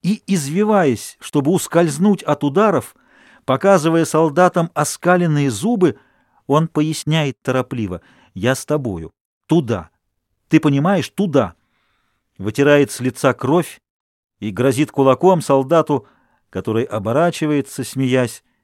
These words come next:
и показывает на него другим. Ищет зачем-то Фому, но ни его, ни одного из учеников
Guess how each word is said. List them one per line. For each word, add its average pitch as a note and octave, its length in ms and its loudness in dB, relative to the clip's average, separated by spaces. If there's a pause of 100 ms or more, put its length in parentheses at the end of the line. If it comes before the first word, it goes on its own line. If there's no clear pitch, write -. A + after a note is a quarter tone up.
(200)
и G#2+ 100 -4
показывает A#2+ 720 2
на A#2+ 60 0
него A#2+ 260 2
другим. F#2+ 600 -6 (1120)
Ищет E3 520 -6
зачем-то C#3+ 540 -4
Фому, C3+ 500 -2 (1080)
но C3+ 200 0
ни E3 120 2
его, E3+ 480 2 (880)
ни C#3 200 0
одного F#3 480 2
из A#2+ 160 2
учеников C#3 720 0